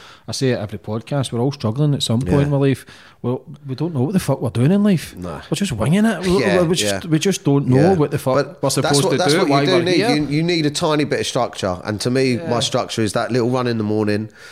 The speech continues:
Speaker 2: and making sure that on a Wednesdays I do my daughter's
Speaker 1: Mm-hmm.
Speaker 2: swimming lessons. Every morning I do 'em breakfast. Just those little key things just keeps
Speaker 1: So,
Speaker 2: me
Speaker 1: uh, that's all from that
Speaker 2: Yeah.
Speaker 1: joke on stage that a girl shouted that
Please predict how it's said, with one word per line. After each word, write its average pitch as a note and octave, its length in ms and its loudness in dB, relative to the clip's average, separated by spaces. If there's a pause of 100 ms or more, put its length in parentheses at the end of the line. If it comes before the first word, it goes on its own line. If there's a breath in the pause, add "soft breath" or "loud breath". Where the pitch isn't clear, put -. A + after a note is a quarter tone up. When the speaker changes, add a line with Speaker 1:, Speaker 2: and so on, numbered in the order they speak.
(220 loud breath)
Speaker 2:
and G2 400 -2
making A2 400 -4
sure G#2 280 0
that G#2 220 -2 (220)
on G2+ 100 -2
a G2+ 40 0
Wednesdays A2 520 0
I G#2 80 0
do G2+ 420 0
my F#2+ 160 -2
daughter's F#2 540 -2
Speaker 1:
Mm-hmm. A2+ 300 -8
Speaker 2:
swimming G2+ 340 -2
lessons. F#2+ 420 -2
Every A2 240 0
morning G#2 320 2
I F#2 120 0
do G2 180 -2
'em F2 100 -6
breakfast. F2 600 -8 (340 loud breath)
Just - 200 -6
those G2 180 0
little G2 160 -2
key G#2 240 -2
things F2 580 -10 (220)
just - 140 -16
keeps - 200 -6
Speaker 1:
So, - 100 -10
Speaker 2:
me F2 80 -6
Speaker 1:
uh, - 40 -8 (160)
that's C#3 320 -8 (300)
all C#3+ 220 0
from C3 500 -6 (440)
that B2 360 -6 (220)
Speaker 2:
Yeah. E2+ 140 -6
Speaker 1:
joke B2+ 320 0
on B2 200 -2
stage A#2+ 360 -4
that A#2+ 140 -6
a A2+ 80 -6
girl B2 260 -4
shouted A#2+ 420 -4
that A#2 80 -4